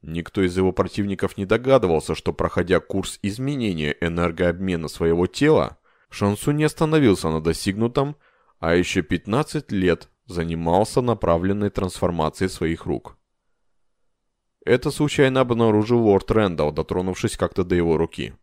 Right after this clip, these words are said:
Это было все равно, что коснуться стали, холодной и неподатливой.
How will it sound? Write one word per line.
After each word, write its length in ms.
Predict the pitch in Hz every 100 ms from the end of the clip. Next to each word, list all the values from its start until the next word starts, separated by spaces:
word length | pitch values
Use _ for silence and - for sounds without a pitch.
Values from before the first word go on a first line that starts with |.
| _ _ _ _
Это 280 | 87 92 101
было 240 | 98 98
все 220 | - -
равно, 260 | 98 98 107
что 200 | - -
коснуться 520 | 117 - 92 - -
стали, 640 | - - - 76 67 64 - _
холодной 960 | _ - 85 76 78 87 95 92 92 _ _ _
и 100 | -
неподатливой. 920 | 107 95 87 82 78 - 73 64 65